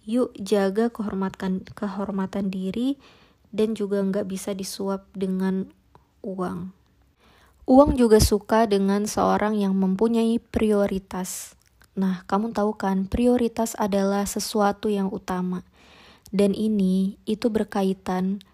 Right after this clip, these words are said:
dengan ketika kita itu memiliki janji. Nah, ketika kita menjadi orang yang amanah atau dia tepat akan janjinya, misalnya seperti ini.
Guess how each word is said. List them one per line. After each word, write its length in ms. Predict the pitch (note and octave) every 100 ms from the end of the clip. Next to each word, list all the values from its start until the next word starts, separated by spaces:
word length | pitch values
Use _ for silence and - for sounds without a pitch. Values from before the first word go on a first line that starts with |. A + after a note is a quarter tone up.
| _
dengan 560 | - G3 G3+ A#3+ B3 B3
ketika 320 | - G#3 G3
kita 320 | G3 G3+ G3+
itu 80 | G3+
memiliki 640 | B3+ B3 C#4 B3+ B3 - G3
janji. 560 | G3+ G3 F#3+ G3 A3 _ - - - _ -
Nah, 320 | G#3 G3 F#3+ - _ _ _ _ _ _ -
ketika 320 | A3 B3 D4
kita 160 | C4 A#3
menjadi 640 | A3+ A3 G#3 G#3 G3+ G#3 -
orang 320 | G#3 A3 G#3+
yang 100 | G3
amanah 580 | G3 F#3+ G3+ G3+ F#3+ F3+ -
atau 320 | G3 G3 G3+
dia 320 | G3 G3 G3
tepat 480 | G3 - - G3+ G3+
akan 320 | G#3 - G#3
janjinya, 640 | G3+ G3+ G3 A3 G3+ G3 G3 - - -
misalnya 380 | A3+ A#3 A#3+ B3+
seperti 420 | - - - F#3
ini. 140 | F#3